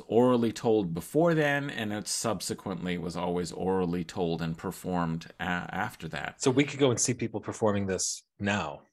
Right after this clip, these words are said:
Speaker 2: really, probably.
Speaker 1: Yeah, I don't know. You know, it's a
Speaker 2: Probably have to
Speaker 1: dying
Speaker 2: go a little
Speaker 1: art.
Speaker 2: while. We might go a
Speaker 1: Yeah.
Speaker 2: little ways, yeah.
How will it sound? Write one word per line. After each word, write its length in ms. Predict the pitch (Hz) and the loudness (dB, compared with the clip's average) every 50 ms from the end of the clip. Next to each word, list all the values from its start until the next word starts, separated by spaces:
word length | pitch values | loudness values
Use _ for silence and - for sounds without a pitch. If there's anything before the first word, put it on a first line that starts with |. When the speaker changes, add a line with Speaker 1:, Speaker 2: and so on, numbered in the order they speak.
| _ - | _ -8
Speaker 2:
really, 320 | 98 90 85 82 69 - - - - - - - - - - - | -6 -6 -4 -4 -6 -8 -10 -16 -20 -20 -20 -20 -20 -20 -12 -4
probably. 300 | - 101 92 - 202 254 | -2 0 0 0 2 4
Speaker 1:
Yeah, 180 | 320 311 - 175 | 6 8 10 10
I 160 | 151 143 139 | 10 10 8
don't 220 | 131 160 160 165 | 8 6 6 6
know. 120 | 165 160 160 | 4 2 2
You 180 | 151 147 143 156 | 2 4 4 4
know, 160 | 151 139 123 | 4 4 4
it's 160 | 123 120 - | 4 2 2
a 60 | 151 127 | 0 0
Speaker 2:
Probably 320 | 95 - 131 135 131 131 | 4 6 6 8 8 8
have 80 | 147 127 | 6 6
to 80 | 120 | 4
Speaker 1:
dying 40 | 120 | 4
Speaker 2:
go 120 | 147 143 | 4 4
a 80 | 135 127 | 4 6
little 120 | 127 120 113 | 6 4 6
Speaker 1:
art. 40 | 107 | 6
Speaker 2:
while. 380 | 110 117 117 107 98 95 98 123 110 101 | 6 4 4 4 2 0 -2 -6 -10 -10
We 80 | - 120 | -6 -2
might 180 | 117 127 117 - | 0 0 0 4
go 140 | 127 120 | 4 4
a 40 | 123 | 6
Speaker 1:
Yeah. 40 | 117 | 6
Speaker 2:
little 200 | 113 110 110 104 | 6 6 4 4
ways, 380 | 101 113 110 104 98 92 - - | 4 4 4 2 2 -2 -2 0
yeah. 180 | 120 101 92 | 0 0 -2